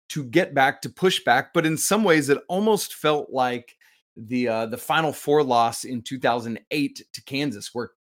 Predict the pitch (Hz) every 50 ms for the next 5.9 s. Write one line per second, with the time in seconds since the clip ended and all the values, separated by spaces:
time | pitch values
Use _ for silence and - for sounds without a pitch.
0 | _ _ - - 147 156 151 147 147 143 123 135 123 110 120 110 107 110 101 95
1 | 123 123 147 151 127 135 123 113 - 117 110 120 143 160 175 175 175 170 160 143
2 | 139 151 151 156 143 131 113 131 143 143 - 123 127 156 185 196 - _ - -
3 | - _ _ _ - - - - - - 190 175 165 - - 160 160 143 143 151
4 | 170 202 214 208 185 170 147 131 110 135 143 143 147 147 147 147 139 _ - _
5 | _ - - 127 131 139 123 131 120 117 - 127 123 123 127 123 123